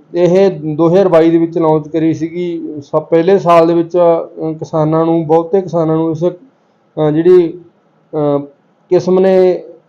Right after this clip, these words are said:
ਨਿਰਾਸ਼ ਕਰਿਆ ਸੀਗਾ ਕਿ ਇਸ ਦੇ ਵਿੱਚ ਮਧਰੇ ਬੂਟਿਆਂ ਦੀ ਸਮੱਸਿਆ ਬਹੁਤ ਆਈ ਸੀ, ਪਰ ਪਿਛਲੇ ਸਾਲ ਦੇ ਵਿੱਚ ਇਹਦਾ ਹੈਰਾਨੀਜਨਕ ਝਾੜ ਰਿਹਾ। ਨੱਬੇ ਮਣ ਜਿਹੜਾ, ਅਹ, ਲਗਭਗ ਜਿਹੜਾ ਔਸਤ ਝਾੜ ਰਿਹਾ ਹੈਗਾ, ਜਿਹਨੂੰ ਆਪਾਂ ਛੱਤੀ ਕੁਇੰਟਲ ਤੋਂ ਲੈ ਕੇ ਅਠੱਤੀ ਕੁਇੰਟਲ ਤੱਕ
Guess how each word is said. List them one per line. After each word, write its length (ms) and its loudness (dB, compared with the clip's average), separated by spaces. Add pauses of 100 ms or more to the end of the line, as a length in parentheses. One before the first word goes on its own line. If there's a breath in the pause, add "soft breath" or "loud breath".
(120)
ਨਿਰਾਸ਼ 600 4
ਕਰਿਆ 260 2
ਸੀਗਾ 360 0
ਕਿ 280 0
ਇਸ 120 -2
ਦੇ 100 -2
ਵਿੱਚ 200 -4
ਮਧਰੇ 340 2
ਬੂਟਿਆਂ 280 -2
ਦੀ 100 0
ਸਮੱਸਿਆ 360 -2
ਬਹੁਤ 280 0
ਆਈ 140 2
ਸੀ, 120 -6
ਪਰ 220 0
ਪਿਛਲੇ 480 0
ਸਾਲ 320 4
ਦੇ 60 -2
ਵਿੱਚ 280 -6
ਇਹਦਾ 160 2
ਹੈਰਾਨੀਜਨਕ 680 0
ਝਾੜ 200 0
ਰਿਹਾ। 320 -2 (560 soft breath)
ਨੱਬੇ 300 2
ਮਣ 260 2
ਜਿਹੜਾ, 300 0
ਅਹ, 220 2
ਲਗਭਗ 440 0
ਜਿਹੜਾ 200 -2
ਔਸਤ 480 0
ਝਾੜ 240 2
ਰਿਹਾ 200 2
ਹੈਗਾ, 380 0 (340)
ਜਿਹਨੂੰ 180 -2
ਆਪਾਂ 200 -2
ਛੱਤੀ 360 -6
ਕੁਇੰਟਲ 300 -2
ਤੋਂ 240 -2
ਲੈ 160 0
ਕੇ 180 0
ਅਠੱਤੀ 720 -8
ਕੁਇੰਟਲ 300 0
ਤੱਕ 500 -2